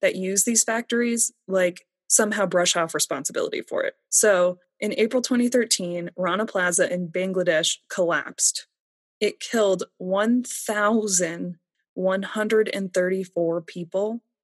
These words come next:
and twenty-five hundred more were injured. It was the worst industrial accident to date.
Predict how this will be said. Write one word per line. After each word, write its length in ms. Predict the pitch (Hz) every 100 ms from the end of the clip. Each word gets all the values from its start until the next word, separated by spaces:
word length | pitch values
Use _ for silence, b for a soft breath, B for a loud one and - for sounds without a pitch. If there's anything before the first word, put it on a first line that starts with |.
| _ _
and 180 | 202 190
twenty-five 720 | - 196 214 226 - 196 185
hundred 840 | - - 185 226 233 190 160 156 -
more 640 | 175 180 170 156 - 165 - _ _ _ _ _ _
were 180 | 185 -
injured. 500 | 185 180 - - - - _ _ -
It 180 | 208
was 280 | 202 208 -
the 200 | 190 208
worst 540 | 190 170 180 214 - -
industrial 880 | 202 180 170 180 - 185 180 175 -
accident 640 | 170 165 - 170 165 -
to 120 | -
date. 520 | 165 170 180 220 -